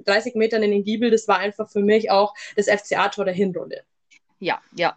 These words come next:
Speaker 2: definitiv. Also mega Ding, sein erstes Tor f-, für Rot-Grün-Weiß.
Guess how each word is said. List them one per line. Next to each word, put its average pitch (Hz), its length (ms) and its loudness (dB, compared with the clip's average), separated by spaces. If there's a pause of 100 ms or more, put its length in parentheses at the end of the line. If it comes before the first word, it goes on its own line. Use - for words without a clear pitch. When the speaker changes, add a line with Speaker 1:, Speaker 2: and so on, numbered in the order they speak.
(100)
Speaker 2:
definitiv. 175 760 -2
Also 160 340 4
mega 196 540 2
Ding, 220 360 -8
sein 202 220 -6
erstes 208 440 -8
Tor 220 240 2
f-, - 220 -20
für 220 200 2
Rot-Grün-Weiß. 214 960 2